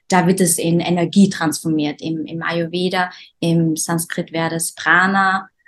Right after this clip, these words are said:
ähm, bei uns ist es Qi, Life Force, ja, Energie.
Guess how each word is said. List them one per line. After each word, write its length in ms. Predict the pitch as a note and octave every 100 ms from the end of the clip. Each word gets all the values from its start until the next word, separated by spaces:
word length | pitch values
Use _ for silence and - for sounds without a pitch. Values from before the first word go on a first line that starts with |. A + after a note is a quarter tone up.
| _ -
ähm, 440 | E3 D#3+ D#3+ D#3+
bei 80 | D#3
uns 220 | D#3 E3 D#3+
ist 80 |
es 180 | - -
Qi, 640 | - - A3 G#3 G3+ G3+ - _ _ -
Life 300 | E3 F3 -
Force, 760 | F3+ E3+ E3+ E3+ - - - _ _ _ -
ja, 180 | D#3+ - - -
Energie. 380 | E3 D3+ D#3+